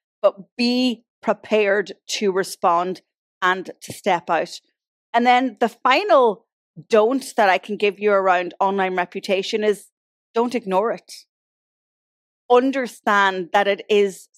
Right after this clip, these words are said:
something tangible. We know the old saying, the old adage, you know, reputation,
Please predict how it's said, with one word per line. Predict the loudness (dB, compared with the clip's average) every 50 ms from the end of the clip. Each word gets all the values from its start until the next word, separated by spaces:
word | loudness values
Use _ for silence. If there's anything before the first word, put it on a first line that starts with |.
| _ _
something | -4 -4 -4 -4 -4 -4 -4 -4 -4 -6
tangible. | -8 -6 -6 -4 -4 -4 -8 -8 -6 -2 -2 -2 -2
We | -2 -2 -2 -2
know | 0 2 4 4 2
the | 2 2 0
old | 0 2 2 0 0 -4 -6
saying, | -6 -6 -4 -2 -2 -2 -4 -2
the | -2 -2
old | -2 -2 -2 -2 -2 -4 -4
adage, | -4 -4 -2 0 0 0 -2 -2 -6 -10 -14 -16 _ _ _ _ _ _ _ -4
you | -2 2
know, | 2 2 0 0 -6 _ _ _ _ _ _ _
reputation, | -10 -2 0 0 0 -2 -6 -8 -8 -8 -8 -4 -4 -2 -2 -2 -4 -4 -4 -4 -4 -4 -4 -10